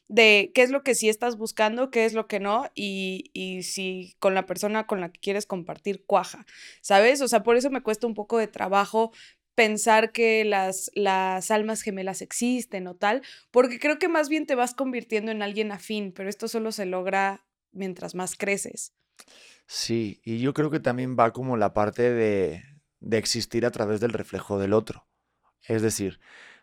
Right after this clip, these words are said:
Speaker 2: tú a lo mejor puedes tener ideas de que no quieres ser mamá, y se vale, se vale perfectamente, pero también se vale que de repente conozcas a una persona y que esa persona con la que tú compartes tu vida te genere otro nuevo sentimiento.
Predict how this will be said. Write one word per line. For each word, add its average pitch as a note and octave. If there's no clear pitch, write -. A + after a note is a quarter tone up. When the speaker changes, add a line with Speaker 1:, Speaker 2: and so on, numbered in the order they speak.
Speaker 2:
tú B2
a B2+
lo B2+
mejor B2+
puedes B2+
tener A#2
ideas A2+
de G2
que F#2
no G#2
quieres A2+
ser G#2
mamá, G#2+
y A2
se G#2+
vale, C#3
se -
vale A#2
perfectamente, A2+
pero G#2
también A2+
se C3+
vale A#2
que A2
de G2+
repente G#2+
conozcas G2+
a A#2+
una A#2
persona A2+
y G#2
que G2+
esa A2+
persona A2
con G#2+
la F#2
que F2+
tú G#2
compartes A2+
tu A#2
vida G#2+
te G#2
genere G#2
otro A2
nuevo G#2+
sentimiento. G#2+